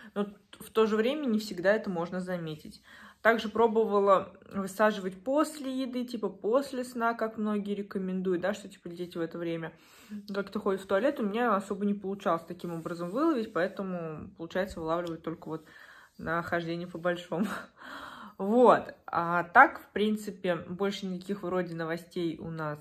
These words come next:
нет с малынечкой. Поэтому буду заканчивать этот влог. Желаю вам всем хорошего настроения, удачных выходных, если вы смотрите этот видеоролик в пятницу. Мои видеоролики будут выходить теперь по расписанию.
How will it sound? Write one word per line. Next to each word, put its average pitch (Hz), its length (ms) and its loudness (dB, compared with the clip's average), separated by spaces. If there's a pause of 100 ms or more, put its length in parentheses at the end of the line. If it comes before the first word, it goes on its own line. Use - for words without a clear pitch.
(120)
нет 226 520 -2 (880)
с - 40 -12
малынечкой. 226 840 -2 (600)
Поэтому 214 400 4
буду 208 240 -2
заканчивать 175 640 -2
этот 180 400 -4
влог. 165 480 -2
Желаю 202 360 4
вам 185 160 -2
всем 180 340 -8
хорошего 185 460 -6
настроения, 202 580 -8
удачных 190 400 -6
выходных, 170 480 -6
если 214 180 -10
вы 208 80 -6
смотрите 208 440 -10
этот 202 140 -12
видеоролик 190 640 -6
в - 240 -8 (100)
пятницу. 190 520 -4
Мои 185 240 -2
видеоролики 180 540 -4
будут 170 240 -8
выходить 165 440 -8
теперь 156 200 -6
по 202 220 2
расписанию. 294 800 -4